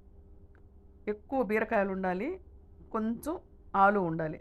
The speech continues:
అదే దీనికి స్పెషల్, బాగుంటుంది. చూడండి, ఒక్క ఆలునే వేసాము, ఎందుకంటే ఆ టేస్టే వేరుగా ఉంటుంది, బీరకాయ ఎక్కువ ఉంటుంది. ఇప్పుడు మనం మిరప్పొడి వేసాము. ఈ మిరప్పొడి ఇదంతా కలిపి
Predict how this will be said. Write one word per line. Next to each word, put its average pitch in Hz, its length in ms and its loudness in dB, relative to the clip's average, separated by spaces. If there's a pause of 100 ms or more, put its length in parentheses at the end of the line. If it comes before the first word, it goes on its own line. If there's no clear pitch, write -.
(100)
అదే 196 260 2
దీనికి 175 320 -4
స్పెషల్, 175 500 -6
బాగుంటుంది. 180 800 -4 (1080)
చూడండి, 185 300 -2
ఒక్క 170 280 -6
ఆలునే 196 420 0
వేసాము, 175 640 -4
ఎందుకంటే 190 720 -6
ఆ 175 240 -2
టేస్టే 185 460 -6
వేరుగా 175 360 -4
ఉంటుంది, 165 560 -10 (680)
బీరకాయ 202 420 2
ఎక్కువ 190 300 -4
ఉంటుంది. 170 400 -8
ఇప్పుడు 196 220 -6
మనం 190 320 -6 (280)
మిరప్పొడి 185 400 -6
వేసాము. 170 600 -8 (1040)
ఈ 190 120 -6
మిరప్పొడి 202 600 -6
ఇదంతా 190 600 -6
కలిపి 202 800 -4